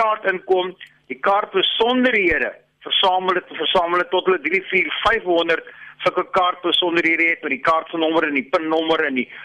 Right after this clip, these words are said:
en die vervaldatum, alles. En dan gaan hulle na die donker werk toe en hulle verkoop dit en hulle maak geld daarvoor.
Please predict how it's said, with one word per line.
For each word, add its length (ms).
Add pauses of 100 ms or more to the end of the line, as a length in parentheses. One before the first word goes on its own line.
en 80
die 100
vervaldatum, 800
alles. 380 (400)
En 100
dan 120
gaan 200
hulle 140
na 100
die 120
donker 360
werk 200
toe 100
en 60
hulle 120
verkoop 420
dit 200
en 60
hulle 120
maak 260
geld 300
daarvoor. 380